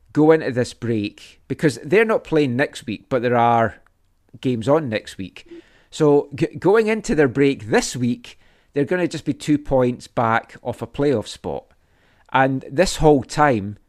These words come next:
I think at the, the start of the season, if you'd said, "Right, these first seven games, they're gonna be missing a lot of guys.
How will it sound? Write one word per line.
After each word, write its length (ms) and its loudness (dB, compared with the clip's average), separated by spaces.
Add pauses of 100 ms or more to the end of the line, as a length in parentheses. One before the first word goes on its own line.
(120)
I 80 -10
think 480 -6 (500)
at 160 -2
the, 380 -2
the 160 -12
start 480 0
of 140 -10
the 80 -4
season, 540 -4
if 140 -8
you'd 100 -8
said, 500 0 (360)
"Right, 340 0 (840)
these 240 0
first 260 0
seven 280 -2
games, 600 -2 (280)
they're 100 -4
gonna 180 -2
be 100 -2
missing 320 -6
a 60 -2
lot 240 -4
of 100 -16
guys. 720 0